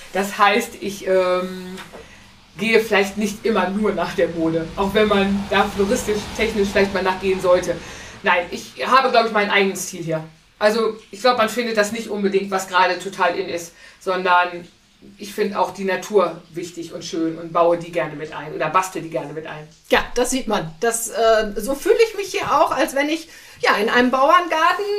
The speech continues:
Speaker 2: äh, bin, in dem ich in jeder Ecke noch was anderes finde, was nicht sofort ins Auge fällt. Aber ich denke, genau das ist dein Programm.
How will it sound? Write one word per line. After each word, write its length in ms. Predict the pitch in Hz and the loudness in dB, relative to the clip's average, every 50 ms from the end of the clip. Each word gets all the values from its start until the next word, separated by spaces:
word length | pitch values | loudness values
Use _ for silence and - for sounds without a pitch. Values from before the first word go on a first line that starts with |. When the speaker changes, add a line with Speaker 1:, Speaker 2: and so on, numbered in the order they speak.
| 403 403 - - | -4 -6 -4 -6
Speaker 2:
äh, 60 | 254 | -6
bin, 460 | 262 254 262 339 403 415 415 392 330 330 | -6 -4 -6 -4 -2 -2 -2 0 0 0
in 60 | 320 | 0
dem 200 | 320 320 330 339 | 0 0 -2 -2
ich 200 | 339 320 - - - - | -4 -6 -8 -16 -10 -2
in 140 | - 262 269 | 0 0 0
jeder 220 | 277 320 320 320 277 | 2 0 0 2 0
Ecke 180 | 302 302 302 | 0 -2 0
noch 160 | 302 311 311 311 | -2 -2 0 0
was 140 | 285 269 | -2 -2
anderes 420 | - - 247 285 320 349 349 330 - | 2 2 2 2 2 0 0 -4 -4
finde, 280 | - 302 302 285 269 | -4 -2 -2 -2 0
was 160 | 269 269 269 277 | -2 -2 -2 -2
nicht 120 | 269 269 | -4 -4
sofort 380 | - 247 - - 214 220 214 214 | -6 -10 -4 -2 0 0 0 -2
ins 260 | 226 240 - - - | -6 -8 -8 -6 -6
Auge 280 | 190 190 190 180 170 | -4 -4 -4 -4 -6
fällt. 240 | 165 - 185 180 165 | -10 -6 -6 -4 -4
Aber 100 | 180 185 | 0 -2
ich 80 | 180 - | 0 0
denke, 260 | 240 233 240 240 226 | 2 0 2 2 2
genau 280 | 220 226 220 226 247 233 | 0 2 0 0 0 0
das 200 | 233 233 226 - | 0 -2 -2 -4
ist 160 | 208 - - | -10 -10 -8
dein 200 | 208 214 208 202 | -6 -6 -6 -6
Programm. 480 | 202 208 196 196 190 214 247 302 330 | -6 -6 -6 -4 -2 0 0 0 0